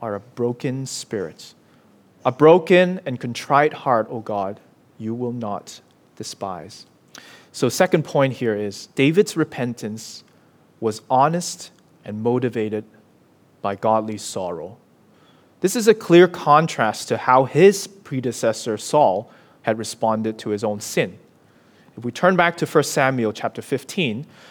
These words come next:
God gave clear instructions to Saul through Samuel, uh, the prophet, that he was to completely destroy everything from the city of Amalek because of their sins.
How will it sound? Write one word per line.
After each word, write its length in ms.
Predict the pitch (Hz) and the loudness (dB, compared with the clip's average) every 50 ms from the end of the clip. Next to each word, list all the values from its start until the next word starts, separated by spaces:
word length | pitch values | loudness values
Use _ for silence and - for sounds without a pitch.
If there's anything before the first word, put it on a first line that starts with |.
| - - _ | -20 -20 _
God 280 | - 151 170 208 175 - | 4 6 6 6 6 6
gave 200 | 185 175 165 165 | 6 6 6 4
clear 240 | - - 160 160 156 | 4 4 8 8 8
instructions 680 | 147 135 - - - 175 170 - - - 120 113 - | 6 4 2 2 2 2 2 2 -2 -4 -4 -4 -4
to 100 | - 117 | -8 -10
Saul 420 | - - - 143 123 113 104 104 113 | -10 0 4 4 6 6 6 4 0
through 340 | 110 - 131 120 117 135 - - - | -2 -4 -4 -4 -4 -6 -8 -10 -12
Samuel, 760 | - - - 147 143 156 175 160 120 107 104 117 180 214 - - - - - _ _ _ - | -10 -4 0 0 2 2 2 0 -2 -2 -2 -2 -4 -4 -8 -14 -20 -20 -20 _ _ _ -6
uh, 120 | 113 110 | -6 -4
the 100 | 104 117 | -4 -6
prophet, 640 | - - - 147 147 156 - - 113 101 110 - - _ _ _ _ _ - | -10 0 4 6 6 6 4 2 -2 -2 -2 -2 -8 _ _ _ _ _ 2
that 160 | 143 147 185 | 2 2 2
he 120 | 131 160 208 | 2 2 6
was 220 | 220 247 226 240 - | 6 6 6 4 0
to 120 | - 185 | -2 -2
completely 760 | - - 160 143 - - - 151 165 208 226 220 - 175 208 196 | -2 0 -4 -4 -4 -8 0 2 4 4 4 4 2 2 4 6
destroy 880 | 180 185 165 - - - - - 156 165 156 135 117 110 101 104 127 - - | 6 6 4 4 -2 -6 -4 2 6 8 8 10 8 6 4 0 -4 -6 0
everything 720 | - 170 185 208 202 175 170 151 135 123 - 120 107 101 98 | 2 4 4 4 2 2 2 2 2 0 -2 -6 -8 -8 -10
from 200 | - - 120 113 | -10 -10 -8 -8
the 60 | 113 | -8
city 300 | - - 170 151 151 143 | -6 -4 -2 0 0 0
of 100 | 127 - - | -2 -2 -2
Amalek 580 | 120 117 120 113 95 80 73 - - - - _ _ _ _ _ | -4 -2 -2 -2 -4 -6 -10 -12 -18 -20 -20 _ _ _ _ _
because 240 | - 113 - 123 117 | -6 -4 -4 0 0
of 140 | 120 110 117 | 0 2 2
their 120 | 117 117 | 2 2
sins. 520 | 117 - - 110 90 78 - - - - | 0 -2 -6 -8 -10 -10 -14 -18 -20 -20